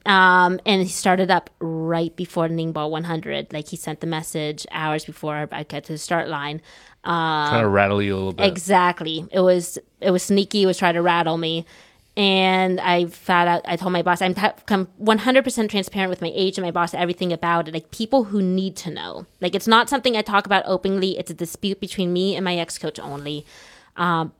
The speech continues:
Speaker 1: but he did try to rattle me. But at that point, like, I knew enough. It's just like, "You're trying to rattle me." You knew how much this race, how important this is. So I just muted the group chat, and I told everybody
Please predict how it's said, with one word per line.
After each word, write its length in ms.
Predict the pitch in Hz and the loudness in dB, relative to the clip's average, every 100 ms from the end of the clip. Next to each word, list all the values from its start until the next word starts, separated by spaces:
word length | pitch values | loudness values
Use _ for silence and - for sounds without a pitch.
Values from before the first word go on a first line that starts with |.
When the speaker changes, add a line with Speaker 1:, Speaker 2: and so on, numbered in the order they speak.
| - | 2
Speaker 1:
but 160 | 185 175 | 2 2
he 140 | 185 | -2
did 180 | 180 170 | 0 0
try 160 | 180 | 0
to 60 | 165 | 2
rattle 300 | 180 202 196 | 2 2 0
me. 280 | 165 165 165 _ _ _ _ _ _ | -2 -4 -8 _ _ _ _ _ _
But 140 | - 220 | 2 4
at 80 | 233 | 6
that 180 | 254 254 | 4 2
point, 220 | 269 208 | -2 -2
like, 160 | 214 | -2
I 80 | 214 | 2
knew 160 | 214 233 | 4 4
enough. 220 | 220 214 | 4 0
It's 120 | 202 | -4
just 120 | 202 196 | -6 -4
like, 240 | 185 - | -4 -4
"You're 120 | 196 | -10
trying 500 | - - 175 175 175 | -10 -12 -8 -4 -4
to 140 | 170 170 | -6 -6
rattle 320 | 170 185 202 | -4 -2 -2
me." 100 | 156 | -2
You 120 | 165 | -2
knew 180 | 175 185 | 0 -2
how 200 | 185 180 | 0 0
much 360 | 175 175 - - _ _ | 0 -4 -6 -14 _ _
this 200 | 185 170 | -4 -2
race, 380 | 190 180 170 - - _ - | 0 0 0 -10 -16 _ -2
how 140 | 185 | -2
important 420 | 170 202 196 190 | 2 0 0 -4
this 200 | 185 - | -4 -2
is. 380 | 170 165 165 - - - _ _ _ | -4 -2 -4 -8 -20 -20 _ _ _
So 180 | - 233 | -6 2
I 120 | 208 208 | 4 4
just 200 | 208 202 | 0 0
muted 280 | 202 190 180 | 2 0 -2
the 60 | |
group 200 | 185 208 | 0 0
chat, 320 | - 190 165 - | 0 -4 -4 -4
and 140 | 175 | -4
I 80 | 170 | -4
told 220 | 170 185 | 0 0
everybody 960 | 180 170 190 185 175 170 165 165 165 | 0 0 -2 0 0 0 0 0 -2